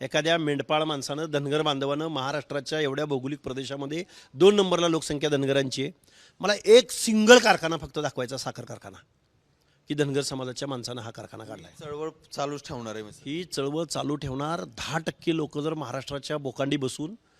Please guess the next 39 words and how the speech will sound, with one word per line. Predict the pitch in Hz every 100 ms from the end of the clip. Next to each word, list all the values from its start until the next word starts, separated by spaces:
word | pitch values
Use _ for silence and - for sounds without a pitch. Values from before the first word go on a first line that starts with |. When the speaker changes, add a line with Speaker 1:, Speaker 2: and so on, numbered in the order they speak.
| - _ 139
Speaker 1:
जर | 135 151
महाराष्ट्राचं | 127 123 151 - 151 147 170
सामाजिक | 160 143 135 143
स्वास्थ्य | - 139 143 -
बिघडवत | 156 143 143 143 139
असतील | - 160 180 - - -
आणि | 139 143
पुन्हा | 151 156 165 -
तेच | 185 180
आरक्षण | 156 151 175 170
संपूर्ण | 160 135 170 160
आरक्षणामध्ये | 147 - 160 160 156
येत | 156 151
असतील, | 147 - 160 220 _ - _ -
तर | 147
या | 139 147
सगळ्या | - 143 170
गोष्टीचा | 160 - 143
प्रतिकार | 156 139 151 147
करण्यासाठी | - 139 135 131 151
आम्हाला | 139 135
राजकारण | 131 127 - 135 139
करावं | 123 131 131
लागेल, | 127 160 - - -
ओबीसींना | 131 139 147 151 151
एकत्र | 143 151 147
घ्यावं | 143 131 147
लागेल, | 151 185 - - _ _
आमच्या | 127 127 151
आंबेडकरी | 139 151 156
जनतेला | 156 151 156 151
बरोबर | 147 147 147
घ्यावं | 131 139
लागेल, | 151 175 -
आदिवासी | 123 135 160 156 165
बांधवांना | 156 156 156 160
एकत्र | 147 151
घ्यावं | 156 147 151
लागेल. | 156 190